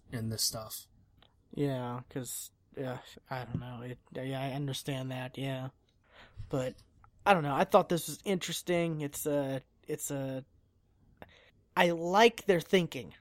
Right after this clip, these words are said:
Speaker 2: I like the, the idea of this idea.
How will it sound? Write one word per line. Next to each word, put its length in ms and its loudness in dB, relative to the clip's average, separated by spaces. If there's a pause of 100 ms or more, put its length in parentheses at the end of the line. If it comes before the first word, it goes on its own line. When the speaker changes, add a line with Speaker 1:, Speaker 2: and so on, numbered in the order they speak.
(600)
Speaker 2:
I 60 -4
like 240 2
the, 140 2 (200)
the 200 0
idea 540 0
of 420 -8 (440)
this 240 -4
idea. 340 -6